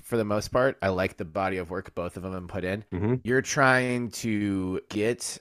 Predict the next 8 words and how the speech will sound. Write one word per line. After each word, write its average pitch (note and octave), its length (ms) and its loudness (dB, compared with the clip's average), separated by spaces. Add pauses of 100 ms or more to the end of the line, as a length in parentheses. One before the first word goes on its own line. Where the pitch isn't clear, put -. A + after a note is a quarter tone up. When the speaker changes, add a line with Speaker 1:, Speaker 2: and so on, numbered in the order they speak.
Speaker 1:
a G2 240 -2
currently B2+ 520 0
backup G2+ 600 0
quarterback F#2+ 840 0 (300)
integrated G#2 440 2
in G2+ 80 -2
a F#2 80 -2
system, F#2 800 -2